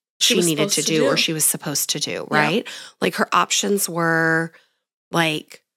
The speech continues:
Speaker 2: die inside to live this other life.
Speaker 1: Sebastian, that's, or be miserable for the rest of your life.
Speaker 2: Whatever. But, like, really, her
Speaker 1: <laughs> Yeah.
Speaker 2: options were, like,
Speaker 1: Yeah, she didn't have many.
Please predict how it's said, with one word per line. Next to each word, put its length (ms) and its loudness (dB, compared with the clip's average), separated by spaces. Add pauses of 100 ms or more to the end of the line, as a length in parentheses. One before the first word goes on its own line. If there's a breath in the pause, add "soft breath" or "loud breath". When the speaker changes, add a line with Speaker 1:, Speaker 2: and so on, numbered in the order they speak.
(480)
Speaker 2:
die 520 4
inside 840 -2 (120)
to 140 0
live 340 -2
this 400 2 (140)
other 320 2
life. 540 0
Speaker 1:
Sebastian, 320 0
that's, 160 -2 (100)
or 180 8
be 200 -10
miserable 720 -10
for 120 -8
the 120 0
rest 340 -2
of 100 -6
your 160 -4
life. 300 -2
Speaker 2:
Whatever. 1160 2 (280 loud breath)
But, 220 6
like, 200 4
really, 400 4
her 200 2
Speaker 1:
<laughs> 20 -2
Yeah. 220 6
Speaker 2:
options 420 2
were, 680 2 (640 soft breath)
like, 580 0 (1080)
Speaker 1:
Yeah, 240 0 (140)
she 140 -20
didn't 160 -18
have 180 -8
many. 180 -12